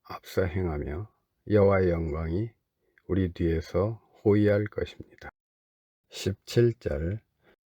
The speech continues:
또 성령과 신부가 말하기를, "오너라, 듣는 자는 오고 또 목마른 자도 오게 하며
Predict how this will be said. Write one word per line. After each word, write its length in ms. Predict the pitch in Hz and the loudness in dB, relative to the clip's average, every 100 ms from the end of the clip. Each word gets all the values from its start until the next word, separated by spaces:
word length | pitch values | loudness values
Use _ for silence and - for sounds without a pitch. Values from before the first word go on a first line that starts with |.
| _ _ _ _ _ _ _ | _ _ _ _ _ _ _
또 180 | 87 90 | 2 2
성령과 920 | - 123 123 117 117 90 85 95 110 - | 2 4 6 6 4 4 0 -2 -8 -12
신부가 500 | - 110 104 101 98 | -2 2 2 2 2
말하기를, 600 | 90 76 64 64 64 65 _ _ _ _ _ - | 2 0 -2 -4 -8 -14 _ _ _ _ _ -4
"오너라, 420 | 92 92 90 85 | 0 2 4 2
듣는 420 | - 101 101 110 | 0 2 4 6
자는 340 | 107 104 110 110 | 6 4 4 2
오고 560 | 78 76 67 76 101 - _ _ _ _ _ - | 0 -2 -4 -4 -6 -12 _ _ _ _ _ 2
또 200 | 98 92 | 4 6
목마른 520 | 92 95 92 87 85 | 4 2 2 2 0
자도 280 | 78 78 90 | 0 0 0
오게 300 | 85 90 87 | 2 2 0
하며 480 | 82 69 73 107 | -2 -6 -6 -8